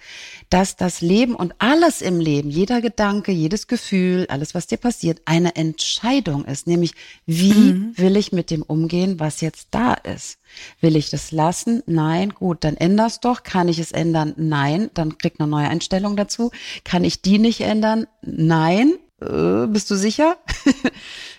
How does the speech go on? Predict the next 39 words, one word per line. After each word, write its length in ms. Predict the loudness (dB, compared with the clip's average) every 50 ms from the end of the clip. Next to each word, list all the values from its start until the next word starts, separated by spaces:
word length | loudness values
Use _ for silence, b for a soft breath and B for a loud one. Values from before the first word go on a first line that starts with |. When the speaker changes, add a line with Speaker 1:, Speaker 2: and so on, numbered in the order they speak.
| B B
Speaker 1:
Ja, 180 | 4 6 6 4
es 120 | 2 -2
gibt 160 | -4 -2 2 2
ja 80 | 2
dieses 340 | 4 4 2 2 2 0 0
Ding 220 | 0 0 2 4
mit 120 | 6 6 8
dem 140 | 8 6 6
Speaker 2:
Mhm. 60 | 6
Speaker 1:
Why 240 | 4 4 4 2 2
Worry. 380 | 0 -2 0 0 -2 -2 -4 -4
Kennst 360 | -2 -2 -2 -2 -4 -4 -2
du 40 | -2
ja, 200 | 0 0 -2 -4 -8 _ _ _ _ -2
ne? 260 | 0 2 2 2 0 -2 _ 0
Speaker 2:
Sag 200 | 2 2 2 4
noch 100 | 2 2
mal. 160 | 4 2 0 0 -2
Speaker 1:
Wahrscheinlich 580 | -2 -2 0 0 0 0 2 0 0 -2 -4
dieses 320 | -4 -6 -2 -2 -2 -2 -2
Ding 280 | -2 0 2 2 2
mit 200 | 2 2 0 -2
Do 140 | -2 0 2
you 100 | 4 4
have 140 | 2 0 0
problem 320 | 0 0 0 2 4 4 6
in 120 | 6 6
life? 440 | 6 6 4 2 2 -2 -4 -10 -20 _ _ -2
Der 160 | 0 2 2
Inder, 300 | 4 4 4 4 4 2
<laughs> 360 | 0 -2 -6 -6 -10 -8 -2 -2
der 80 | 0
das 220 | 0 0 -4 -4 -10 -4 -2
sagt. 360 | -2 -2 -2 -6 -4 -4 -2 -2 -2 B -4 B B -10 -6 B
No? 520 | 4 6 6 8 8 6 4 4 0 -6 _ _ _ 2
Speaker 2:
Nee. 140 | 4 4 6
Speaker 1:
Then 200 | 4 4 6 6
why 200 | 6 6 6 6
worry? 360 | 4 4 4 2 2 0 -2